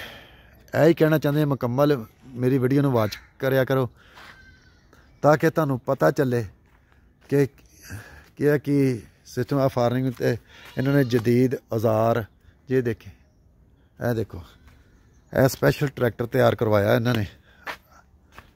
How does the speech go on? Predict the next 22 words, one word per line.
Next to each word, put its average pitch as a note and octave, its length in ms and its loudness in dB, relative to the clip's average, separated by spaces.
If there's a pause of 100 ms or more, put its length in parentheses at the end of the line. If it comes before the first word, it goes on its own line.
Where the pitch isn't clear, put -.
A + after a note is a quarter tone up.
(3000)
ਤੇ C3+ 220 0 (720)
ਇਹ D3 180 2
ਦੇਖੋ, B2+ 400 0
ਇਹ A#2+ 60 2
ਬਹੁਤ A#2 280 2
ਸਾਰਾ A2+ 360 -2 (300)
ਸਾਜ਼ੋ A2+ 300 -2
ਸਮਾਨ G#2 380 -6
ਹੈ, G#2+ 60 -8
ਇਹ G#2+ 80 -4
ਸਾਰਾ G#2 260 -4
ਕੁਛ। G2 140 -10 (640)
ਤੇ C3 240 2 (100)
ਇੱਥੇ D3 320 0
ਇਹਨਾਂ C3 180 0
ਨੇ B2+ 120 0
ਲਾਇਆ A2+ 260 0
ਹੋਇਆ G#2+ 240 0
ਵਾ G2+ 120 -4
ਪੱਠੇ A#2+ 340 -8
ਕੁਤਰਨ G#2+ 320 -6
ਵਾਲਾ G#2+ 160 -2